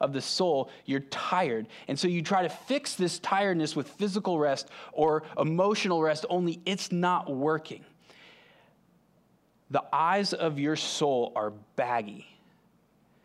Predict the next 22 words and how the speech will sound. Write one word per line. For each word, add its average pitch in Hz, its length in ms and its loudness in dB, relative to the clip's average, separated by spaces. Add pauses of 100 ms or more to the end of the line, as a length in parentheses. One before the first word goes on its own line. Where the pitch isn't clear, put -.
(280)
and 131 140 -2
you're 131 140 0
using 139 420 -2
physical 180 640 -2
rest 180 580 0
and 135 120 -2
emotional 131 600 0
rest, 113 300 0
only 120 360 -6
it 139 180 -8 (160)
isn't 120 360 -8 (160)
working. - 340 -10 (3500)
What 113 240 -2
you 175 100 0
need 120 380 -2 (280)
is 107 180 -8
the 110 120 -8
deep 123 460 -8 (240)
rest 120 580 -4 (140)
of 113 140 -8
the 117 60 -10
soul. - 580 -8